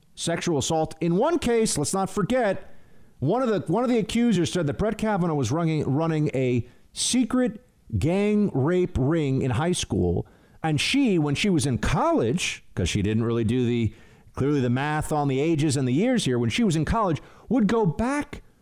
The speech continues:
to the high school parties where there were gang rapes occurring of unconscious girls and said that Kavanaugh maybe had drugged one of them. And then she said, "Well, actually, I don't think he drugged one of them."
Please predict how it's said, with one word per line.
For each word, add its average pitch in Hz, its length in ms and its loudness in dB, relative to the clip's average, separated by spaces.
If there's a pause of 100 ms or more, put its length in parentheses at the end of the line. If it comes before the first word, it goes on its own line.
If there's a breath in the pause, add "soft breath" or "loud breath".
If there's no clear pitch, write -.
(180)
to 262 100 2
the 240 120 0
high 254 200 0
school 240 320 0
parties 180 560 0
where 165 120 0
there 180 140 2
were 165 140 0
gang 233 380 0
rapes 127 320 -2
occurring 120 580 0 (380 soft breath)
of 220 160 -2
unconscious 214 600 0
girls 139 580 -2 (240 loud breath)
and 165 140 -2
said 220 140 0
that - 140 -4
Kavanaugh 214 540 0
maybe 277 580 2
had 196 300 0
drugged 180 300 0
one 120 200 0
of 87 100 -2
them. 104 240 0 (300 loud breath)
And 208 100 0
then 240 100 2
she 233 120 0
said, 226 260 0
"Well, 311 340 0
actually, 277 360 0
I 220 100 2
don't 220 180 2
think 196 200 0
he 170 100 2
drugged 120 300 0
one 95 160 0
of 85 100 -6
them." - 140 -14